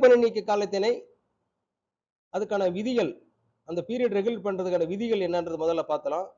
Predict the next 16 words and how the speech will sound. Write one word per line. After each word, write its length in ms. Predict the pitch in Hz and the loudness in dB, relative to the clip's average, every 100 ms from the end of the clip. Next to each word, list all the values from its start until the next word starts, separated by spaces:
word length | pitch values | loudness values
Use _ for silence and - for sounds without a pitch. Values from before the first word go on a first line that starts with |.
| 147 156 | -8 -4
எந்த 100 | 202 202 | -2 -2
விதிகள் 300 | 185 208 190 | -2 -2 -2
இருக்குன்னு 400 | 165 156 147 143 139 | -2 -4 -10 -8 -8
பார்ப்போம். 280 | 127 156 196 _ _ _ _ _ _ _ _ - | -6 -8 -10 _ _ _ _ _ _ _ _ -4
தற்காலிக 420 | 202 247 262 269 226 | 0 2 2 2 0
பணி 160 | 226 190 | -2 -2
நீக்க 160 | 202 185 185 | -4 -2 0
காலத்தினை 440 | 185 185 180 185 233 - _ _ _ _ _ _ _ _ _ _ _ _ _ _ - | 0 0 0 0 -2 -8 _ _ _ _ _ _ _ _ _ _ _ _ _ _ -4
அடிப்படை 360 | 240 262 262 247 | -2 2 2 2
விதி 240 | 226 214 156 170 - _ _ _ _ - | 0 -2 -2 -4 -12 _ _ _ _ -8
ஐம்பத்தி 440 | 208 254 269 262 226 | -6 0 0 2 0
நாலு, 280 | 196 196 175 220 - _ _ _ _ _ _ _ _ | 2 2 2 0 -8 _ _ _ _ _ _ _ _
ஐம்பத்தி 460 | 175 254 262 254 247 | -4 -2 2 2 2
நாலு 200 | 220 208 185 | 2 0 0
ஏ 160 | 175 196 233 - _ _ _ _ _ _ _ _ - | 2 2 2 -4 _ _ _ _ _ _ _ _ -6
மற்றும் 280 | 214 233 | -2 0